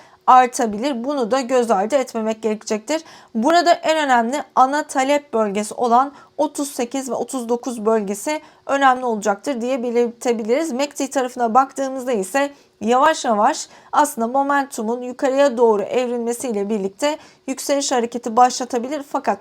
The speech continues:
burada ara destek bölgesinde kaldığı için henüz zayıf görünüm devam etmekte. Ve bir diğer taraftan Ethereum'a geçecek olursak. Evet, Ethereum tarafında da aslında burada da gördüğümüz gibi,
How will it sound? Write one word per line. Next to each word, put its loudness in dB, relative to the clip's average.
burada 2
ara 6
destek -4
bölgesinde -4
kaldığı 0
için -4
henüz -2
zayıf -2
görünüm -2
devam 4
etmekte. -14
Ve 0
bir 0
diğer 4
taraftan 0
Ethereum'a 0
geçecek -2
olursak. -4
Evet, 6
Ethereum 4
tarafında 0
da 6
aslında 2
burada -2
da 0
gördüğümüz 0
gibi, 0